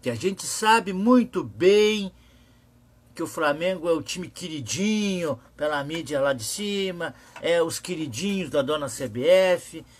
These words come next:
é o time que tem o maior investimento, é o time que tem mais patrocínio. E aonde o dinheiro da televisão vai pra quem? Porque que não deveria, deveria ser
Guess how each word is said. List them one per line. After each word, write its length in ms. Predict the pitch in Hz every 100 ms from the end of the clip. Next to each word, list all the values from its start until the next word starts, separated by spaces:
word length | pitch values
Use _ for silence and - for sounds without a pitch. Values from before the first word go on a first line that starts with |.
| - -
é 180 | 165 175
o 140 | 165
time 320 | - 180 175
que 100 | -
tem 180 | 131 165
o 60 | 156
maior 260 | 156 160
investimento, 1200 | 151 139 123 - 131 151 185 180 170 - - 160 - - -
é 120 | 175
o 80 | 170
time 220 | - 165
que 60 | -
tem 100 | 175
mais 220 | 160 160
patrocínio. 800 | - 135 - 131 - - 196 196
E 80 | 226
aonde 420 | 240 220 247 220
o 40 |
dinheiro 280 | 180 190 214
da 80 | 196
televisão 560 | - 185 175 151 180 170
vai 160 | 170
pra 180 | 165 160
quem? 180 | 151 180
Porque 260 | - - 151 143
que 100 | -
não 140 | 151
deveria, 260 | 147 135 139
deveria 240 | 143 139
ser 160 | 151 139